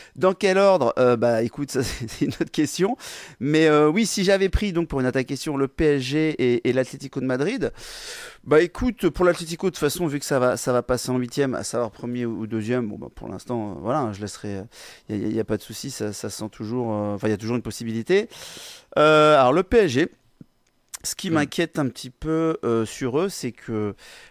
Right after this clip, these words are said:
Speaker 1: voilà, c'est le collectif, tout simplement. Euh, et puis, euh, bah, il y a des trous, quoi. Euh, on, on le savait très bien, mais Mbappé revient pas en défense. Quand Neymar perd le ballon assez haut, bah, ça va, les autres ont le temps de revenir. Mais hier, quand il perd le ballon bas, ah bah, derrière, ça fait but.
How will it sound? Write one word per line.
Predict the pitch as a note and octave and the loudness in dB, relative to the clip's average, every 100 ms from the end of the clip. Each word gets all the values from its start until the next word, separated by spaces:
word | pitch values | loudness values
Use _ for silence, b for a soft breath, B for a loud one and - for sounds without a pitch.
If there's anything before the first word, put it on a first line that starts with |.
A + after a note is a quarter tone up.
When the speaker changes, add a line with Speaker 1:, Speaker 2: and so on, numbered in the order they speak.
| - | -2
Speaker 1:
voilà, | E3+ | -2
c'est | A3+ - | 0 -4
le | |
collectif, | - A#2 C3 - A3 | -4 -2 -2 -4 -10
tout | B2 | -6
simplement. | A#2+ A#2 C3+ F#3 A3 A#3 - | -6 -4 -4 -2 -4 -4 -2
Euh, | A#2+ A2+ A2+ A2 G#2+ G#2+ - | 0 0 0 0 -2 -2 -4
et | G2 | -8
puis, | - - B2+ B2 | -10 -10 -6 -4
euh, | G#2+ G#2 G#2 G2 B B B _ | -2 -2 -4 -6 B B B _
bah, | G#2 | -10
il | |
y | F#2+ | -8
a | |
des | G2+ | -8
trous, | G3+ - | -6 -6
quoi. | B3 C#3 | -4 0
Euh, | C3 A#2 G#2+ G#2 G#2 | 2 2 0 0 -2
on, | G#2 G2+ G#2 | -4 -6 -6
on | |
le | G2+ | -6
savait | - G#2+ | -6 -6
très | - A2+ | -6 -6
bien, | A#2+ B2+ | -4 -4
mais | A2+ G#2+ | -4 -4
Mbappé | G#2+ G#2+ A#2 | -4 -6 -6
revient | G#2+ G#2 | -6 -6
pas | - | -8
en | G2 | -8
défense. | G2+ - C#3+ E3+ B B B B B | -8 -6 -6 -6 B B B B B
Quand | - D3+ | 0 2
Neymar | D#3+ E3+ F3+ | 2 2 2
perd | E3+ D#3+ D3 C#3+ | 2 0 2 2
le | D3 | 4
ballon | D3 D3 D#3 | 4 4 2
assez | C#3+ D3+ D3+ | 0 2 2
haut, | D#3 D3+ - | 2 -2 -10
bah, | G#2 G2+ | -6 -4
ça | - C3+ | 0 2
va, | C#3+ | 2
les | B2+ | 2
autres | C3+ | -2
ont | C3+ | -4
le | |
temps | B2+ | -2
de | A#2+ | 0
revenir. | C3 D3 G#3+ G#3+ | 0 0 -2 0
Mais | C3 | 0
hier, | A#2+ D3 D#3+ | 0 2 0
quand | - B2+ | -2 -6
il | B2 | -2
perd | B2+ | -2
le | |
ballon | B2 A#2+ A#2+ | 0 0 0
bas, | D3 G3 | 0 0
ah | A2+ | -2
bah, | G2+ G2 G#2 G#2 | -2 -4 -6 -6
derrière, | G2+ G#2 D3+ B2+ | -6 -4 -4 -6
ça | - | -8
fait | C#3 | -8
but. | D3 F#3+ - | -8 -8 -10